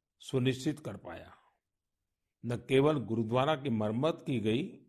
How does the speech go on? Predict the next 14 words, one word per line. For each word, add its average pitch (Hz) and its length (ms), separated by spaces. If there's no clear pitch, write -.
बल्कि 123 300
उसके 123 300
गौरव 123 440
और 160 320
भव्यता 120 520
को 139 180
भी 147 420
फिर 147 140
से 196 180
स्थापित 160 540
किया - 200
गया। - 240
हम 160 160
सबको 139 720